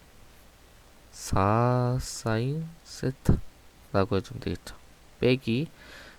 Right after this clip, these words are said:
자, 이번에는 비알을 구할 거니까 이렇게 생각해 봅시다.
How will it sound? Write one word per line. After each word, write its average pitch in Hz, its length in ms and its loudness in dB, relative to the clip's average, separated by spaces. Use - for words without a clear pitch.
자, 135 120 8
이번에는 123 720 6
비알을 123 580 8
구할 98 200 4
거니까 87 560 0
이렇게 151 320 2
생각해 120 340 -4
봅시다. - 400 -10